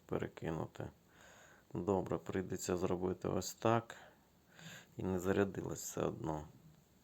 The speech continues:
Давайте почистимось.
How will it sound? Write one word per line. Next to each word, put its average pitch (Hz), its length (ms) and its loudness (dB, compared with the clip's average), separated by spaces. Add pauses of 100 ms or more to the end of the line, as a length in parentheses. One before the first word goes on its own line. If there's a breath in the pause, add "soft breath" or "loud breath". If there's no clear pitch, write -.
(2500)
Давайте 90 720 4
почистимось. - 1080 -4